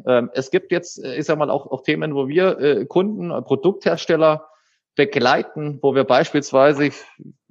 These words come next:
hier, äh, auf, auf so einem Stuhl sitze ich gerade, der nach Cradle-to-Cradle-Ansätzen konzeptioniert ist, der also wirklich zerlegt werden kann,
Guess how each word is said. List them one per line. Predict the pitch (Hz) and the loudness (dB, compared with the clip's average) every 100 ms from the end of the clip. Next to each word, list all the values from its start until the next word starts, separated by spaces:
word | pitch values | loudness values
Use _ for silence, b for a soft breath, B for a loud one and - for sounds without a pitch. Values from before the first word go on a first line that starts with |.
| - - | -16 -12
hier, | 135 143 143 | -2 0 0
äh, | 98 | -2
auf, | 82 67 123 - | -6 -6 -6 -8
auf | - - | -18 -10
so | - | -4
einem | 127 | -4
Stuhl | 117 180 226 | -2 0 0
sitze | 196 202 175 | 0 0 -2
ich | - - 147 | -12 -10 -2
gerade, | 160 139 156 165 | 2 4 2 2
der | 131 131 | 0 -2
nach | 131 127 | -2 -4
Cradle-to-Cradle-Ansätzen | - 139 165 147 - 180 190 151 175 170 - 175 | 0 0 0 -2 2 2 2 -2 -2 -2 -4 -8
konzeptioniert | 160 151 156 - 143 151 151 | -6 -6 -6 -6 -4 -2 -2
ist, | 147 147 | -4 0
der | 113 | 0
also | 123 127 | 2 -2
wirklich | 156 147 - | -4 -6 -2
zerlegt | 120 123 180 - | 0 0 -2 0
werden | 175 170 - | -2 -2 -2
kann, | 160 160 | -2 -2